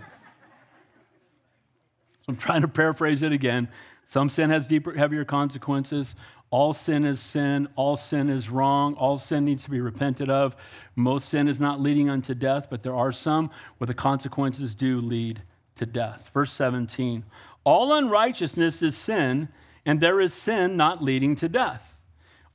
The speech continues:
All unrighteousness is sin. One of the greatest definitions of sin in the Bible is anything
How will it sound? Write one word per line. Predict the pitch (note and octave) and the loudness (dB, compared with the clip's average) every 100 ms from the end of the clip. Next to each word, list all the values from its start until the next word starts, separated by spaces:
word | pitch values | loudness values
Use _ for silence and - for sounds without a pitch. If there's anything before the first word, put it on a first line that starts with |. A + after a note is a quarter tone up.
| - | 4
All | F#3 C#4 | 4 6
unrighteousness | C#4 A#3+ F#3 F#3+ G3 E3 F3 - | 4 4 4 2 -4 -4 -4 -2
is | D3+ | -4
sin. | - C#3+ C#3+ | 0 2 4
One | C4+ | 4
of | C#4+ | 2
the | D#3 | 2
greatest | G3+ A#3+ - | 0 0 2
definitions | G#3 G3 F#3+ F3+ E3 D3+ | 2 2 0 -2 -2 -2
of | C#3 | -2
sin | - F3+ F#3 | 0 0 2
in | E3 | 0
the | C3 | 0
Bible | C3 D3+ E3+ C#3 B2 C#3+ - - - | 2 2 2 0 -2 -4 -14 -20 -4
is | E3 - | -4 -2
anything | G#3+ C#4 D4 G3+ F#3 F3+ F#3+ | 0 2 2 2 2 2 -2